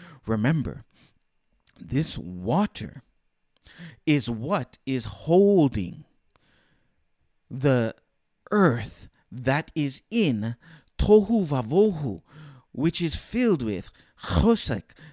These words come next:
this darkness. And within this water, it is Tahom. It's deep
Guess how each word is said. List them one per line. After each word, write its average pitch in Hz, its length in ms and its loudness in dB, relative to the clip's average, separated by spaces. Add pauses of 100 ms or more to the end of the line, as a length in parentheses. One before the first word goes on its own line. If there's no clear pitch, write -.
this 127 200 -2
darkness. 120 1120 -4 (500)
And 156 240 -2 (320)
within 160 880 0 (240)
this 131 240 -4
water, 135 600 -8 (340)
it 135 260 -6
is 139 240 -6
Tahom. 175 680 0 (380)
It's 170 260 0
deep 131 680 -6